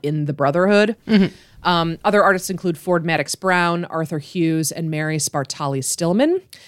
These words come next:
Speaker 1: Um, and later followers of the principles of the brotherhood, including Edward Burne-Jones, William Morris, the designer,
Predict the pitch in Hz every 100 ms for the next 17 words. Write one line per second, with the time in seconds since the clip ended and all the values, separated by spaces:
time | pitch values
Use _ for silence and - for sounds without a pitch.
0 | - - _ - 180 175 190 190 254 269
1 | 254 220 208 196 170 170 202 165 170 151
2 | 147 147 151 151 151 147 147 156 143 165
3 | 151 - 160 143 151 143 151 160 151 147
4 | 147 147 160 156 156 143 - 160 170 165
5 | 156 156 165 214 - 151 151 160 160 175
6 | 202